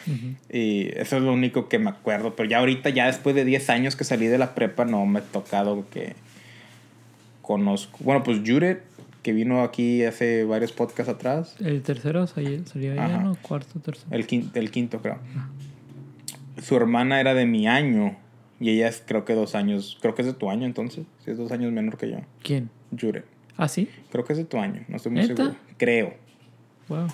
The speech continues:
Speaker 2: A lo mejor es nada más un año.
Speaker 1: Creo que igual y es un año más grande que yo.
Speaker 2: No estoy muy seguro. Pero bueno, ella, te digo, la conocí, sabía que era hermana de esta otra chava. Porque, pues, son idénticas.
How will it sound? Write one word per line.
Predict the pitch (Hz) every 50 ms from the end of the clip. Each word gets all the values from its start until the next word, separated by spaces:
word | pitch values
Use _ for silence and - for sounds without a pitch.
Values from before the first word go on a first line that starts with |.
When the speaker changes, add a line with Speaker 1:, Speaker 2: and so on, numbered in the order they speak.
| - - - - -
Speaker 2:
A | 123
lo | 120 117
mejor | - 123 123
es | 135
nada | 147 139
más | 131 127 131 143
un | 135 120
año. | 110 110 110 110 107
Speaker 1:
Creo | - 160 165 175
que | 170
igual | 160 147 151 151 151
y | 180
es | 175 -
un | 196 180
año | 180 165 170 170
más | 165 165 151 - - - - - - - -
grande | 147 139 147 147 143
que | - 123
yo. | 120 131 147 160 151 - - _ - - - - - - - - - -
Speaker 2:
No | 123
estoy | 123 - 156
muy | 139 139 135
seguro. | - - 127 110 92 - - -
Pero | - 120 117 113 110
bueno, | 98 120 120 113 107 107
ella, | 113 120 127 135 135 135 127 - - - - -
te | - 120
digo, | 117 120 113 110 107 101 95 - - - - - - -
la | - 127 117 -
conocí, | - 117 110 110 110 - - 120 113 113 117 117 117 - -
sabía | - 123 117 113 113 113 113
que | -
era | 127 131
hermana | 127 120 120 120 120 120 120 120 117
de | 113 113 104 101 101 - - - -
esta | - - - - 123
otra | 117 - - -
chava. | - 139 123 117 107 120 - - - - - - - - _ _ _ - - - _ _ _
Porque, | - 113 107 - - - - 101 98
pues, | - - 98 - - - - - - - _ _ - -
son | - 110 104 107
idénticas. | 110 110 104 98 98 - - - 110 123